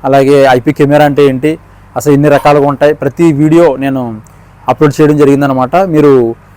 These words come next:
ఒకసారి యాప్లోకి వెళ్ళి యాప్ అనేది తీసుకుని, అంటే పర్చేజ్ చేసుకుంటే మీకు ఆ కనిపిస్తాయి. ఈ యాప్లో జాయిన్ అవ్వడం వల్ల సిక్స్ మంత్స్ వరకు మీరు నా పర్సనల్ నెంబర్ ఉంటుంది, అలాగే మీకు ఏ డౌట్ వచ్చినా నాకు కాల్, ఆ, ముందు మెసేజ్ చేస్తే, తర్వాత అప్పటికి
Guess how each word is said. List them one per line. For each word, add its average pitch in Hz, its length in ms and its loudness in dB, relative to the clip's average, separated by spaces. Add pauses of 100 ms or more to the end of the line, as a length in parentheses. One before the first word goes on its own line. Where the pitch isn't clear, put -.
(640)
ఒకసారి 151 340 0
యాప్లోకి 151 440 2
వెళ్ళి 170 340 2
యాప్ 135 320 0
అనేది 143 180 0
తీసుకుని, 143 520 -6 (260)
అంటే 127 120 -4
పర్చేజ్ 147 400 -4
చేసుకుంటే 147 460 -2
మీకు 160 240 -2
ఆ 139 100 4
కనిపిస్తాయి. 143 600 -2 (160)
ఈ 139 40 -12
యాప్లో 160 460 -8 (600)
జాయిన్ 143 280 -10
అవ్వడం 147 200 -10
వల్ల 151 320 2 (400)
సిక్స్ - 300 -8
మంత్స్ 151 240 -2
వరకు 160 480 2
మీరు 139 500 2 (320)
నా 131 220 0
పర్సనల్ 135 380 0
నెంబర్ 143 220 2
ఉంటుంది, 151 320 0
అలాగే 147 200 4
మీకు 147 220 0
ఏ 139 80 4
డౌట్ 139 300 2
వచ్చినా 160 360 0 (340)
నాకు 135 400 0
కాల్, 139 440 2 (100)
ఆ, 135 120 -2
ముందు 135 340 0
మెసేజ్ 156 380 0
చేస్తే, 220 300 0
తర్వాత 143 380 2
అప్పటికి 143 560 0